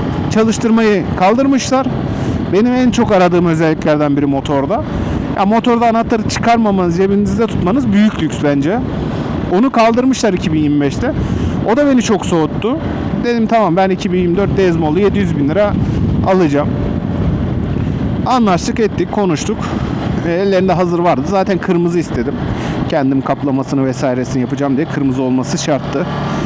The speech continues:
Bir de ben markaların ikonik renklerini beğendim. Mesela Kawasaki'm de yeşildi. Kawasaki yeşiliydi. Ondan sonra benim için bu tarz şeyler önemli. Görsel olarak zaten Multistrada bana göre çok yakışıklı ve çok güzel bir motor.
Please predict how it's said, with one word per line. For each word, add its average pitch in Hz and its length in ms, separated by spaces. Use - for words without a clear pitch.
Bir 269 80
de 240 120
ben 240 120
markaların 196 440
ikonik 196 380
renklerini 170 460
beğendim. 165 300
Mesela 139 280
Kawasaki'm 147 540
de 170 160
yeşildi. 160 460
Kawasaki 135 440
yeşiliydi. 117 540
Ondan 139 320
sonra 131 380
benim 208 180
için 202 280
bu 180 60
tarz 185 320
şeyler 185 300
önemli. 180 400
Görsel 190 320
olarak 185 260
zaten 185 300
Multistrada 170 840
bana 156 180
göre 143 240
çok 160 300
yakışıklı - 440
ve 139 60
çok 147 160
güzel 139 280
bir 120 80
motor. 113 300